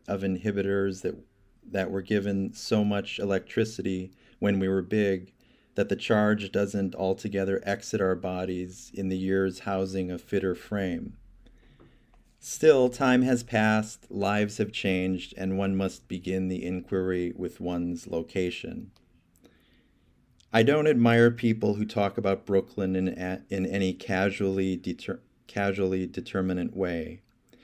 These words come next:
Damn it, I live here. Yes, it's what it is if you abide, something quite else if you see it on T V or read about all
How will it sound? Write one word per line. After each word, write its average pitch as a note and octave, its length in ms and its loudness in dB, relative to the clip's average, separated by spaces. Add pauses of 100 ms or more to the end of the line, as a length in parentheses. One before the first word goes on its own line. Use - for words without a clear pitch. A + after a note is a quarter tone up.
(220)
Damn G#2+ 280 4
it, A2+ 140 2
I G2+ 160 -2
live A#2 320 2
here. F2 480 -8 (880)
Yes, A#2+ 320 4
it's A2 220 -2
what A#2+ 160 8
it B2+ 100 6
is A#2+ 220 6
if G#2+ 200 -2
you G2+ 180 2
abide, G2+ 760 -2
something G#2+ 480 2
quite G#2 400 0
else G2+ 560 -2
if - 220 -10
you F#2+ 80 -4
see G2+ 260 -2
it F#2+ 140 2
on F2+ 320 -4
T G2 240 -8
V F#2 500 -4
or F2 80 -6
read F#2 240 -2
about F2+ 320 -2
all F2 420 -4